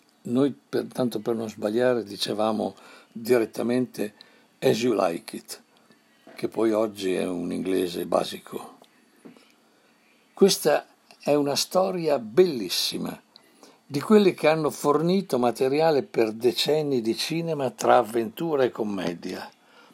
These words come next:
con personaggi ben distinti tra i buoni e i cattivi, e i cattivi tra i pessimi e gli infingardi, i buoni, miti, saggi,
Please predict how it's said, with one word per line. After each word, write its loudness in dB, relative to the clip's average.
con -2
personaggi 2
ben 0
distinti -6
tra 2
i 4
buoni 2
e -2
i 0
cattivi, -4
e 6
i 4
cattivi 0
tra 0
i 0
pessimi 2
e 2
gli -6
infingardi, -2
i -4
buoni, 2
miti, -2
saggi, 0